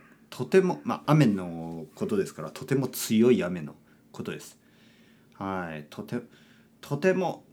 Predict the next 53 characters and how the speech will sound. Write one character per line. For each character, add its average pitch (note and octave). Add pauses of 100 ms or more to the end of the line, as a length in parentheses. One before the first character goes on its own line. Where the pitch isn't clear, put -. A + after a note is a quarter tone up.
と G2+
か、 E2
す -
ご G3
い、 -
す -
ご F#3+
く、 -
す -
ご F#3
い、 B2 (1000)
や B2+
ば E3
い。 - (880)
な A#2+
ん -
か -
そ B2+
ん -
な A2
感 G2+
じ F2
で D#2
す -
ね。 - (500)
ち B3+
ょ -
っ B3
と -
若 F#3
い E3+
人 A#2+
が F2
よ F2
く F#2+
使 E2
う D#2 (600)
言 A#2+ (120)
葉 F2+
で D2
す -
ね。 C#3+ (840)
僕 -
み A#2+
た F#2+
い E2+
に D#2
若 E2
い D#2+
人 -
が - (320)
使 -
う。 -